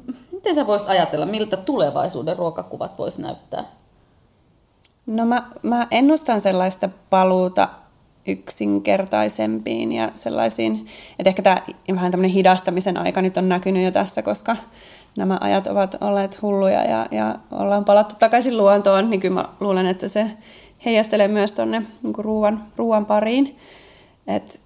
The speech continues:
Speaker 2: jotain paluuta semmoiseen yksinkertaiseen ja,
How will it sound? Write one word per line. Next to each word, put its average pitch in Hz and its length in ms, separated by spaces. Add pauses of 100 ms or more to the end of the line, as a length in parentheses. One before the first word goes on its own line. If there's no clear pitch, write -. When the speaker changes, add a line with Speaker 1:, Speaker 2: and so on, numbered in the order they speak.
(600)
Speaker 2:
jotain 208 640
paluuta 196 540 (140)
semmoiseen - 580 (260)
yksinkertaiseen - 1080
ja, - 180